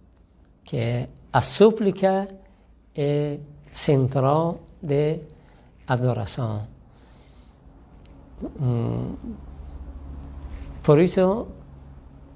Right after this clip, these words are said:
uma pessoa, se quer entrar na adoração, quer conectar com o Criador, tem que entrar através dessas as súplicas. Imam Baqir alayhi salam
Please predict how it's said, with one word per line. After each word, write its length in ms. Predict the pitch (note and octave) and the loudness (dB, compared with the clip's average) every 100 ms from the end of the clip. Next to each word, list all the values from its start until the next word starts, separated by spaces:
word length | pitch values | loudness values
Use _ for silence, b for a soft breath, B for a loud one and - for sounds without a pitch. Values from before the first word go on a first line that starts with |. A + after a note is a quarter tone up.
| - - - | -20 -10 2
uma 160 | C#3+ | 2
pessoa, 380 | C3+ C#3+ C#3+ B2 | 4 2 2 0
se 160 | - C3+ | -2 -4
quer 500 | - D3+ D#3 D3 - - | 0 4 4 0 -8 -8
entrar 580 | D3+ D3 C#3 D3+ E3+ F3+ - - - - | 0 2 2 2 4 2 -2 -14 -20 -14
na 340 | D3 B2+ B2+ C3 | -6 -4 -4 -4
adoração, 800 | C#3+ B2+ C3+ B2 - D3+ D3+ D#3 | -4 -2 -2 -2 0 0 2 0
quer 320 | D#3 C3+ B2 - - - | -2 -2 -2 -6 -18 -6
conectar 580 | - D#3+ D#3 - F#3 F3 | 0 2 2 2 2 2
com 260 | D3+ D#3 C3+ | 0 -2 -2
o 40 | |
Criador, 640 | D3 C#3 C3 C3+ F#3+ G3 - B B B B | -2 -2 0 2 2 0 -6 B B B B
tem 180 | - C3 | -4 -2
que 120 | A#2 | 0
entrar 360 | C3+ A2+ B2 B2+ | 0 2 2 2
através 420 | B2 C3+ A2+ A2+ | 0 -4 -4 -4
dessas 580 | - - - D3+ D#3 - B B B B - | -6 -6 -2 -2 -2 -8 B B B B -6
as 100 | - | -4
súplicas. 760 | - D3+ - - - G#2+ - - B B B B B B B B B B B B B - - | 0 0 -2 -10 -8 -6 -8 -10 B B B B B B B B B B B B B -6 4
Imam 260 | D#3+ F3 | 6 6
Baqir 340 | D#3+ E3+ E3 D#3 | 6 4 4 4
alayhi 340 | D3 C#3+ B2 | 4 2 0
salam 640 | - - C3 D#3+ E3+ G#3 | 0 0 2 4 2 0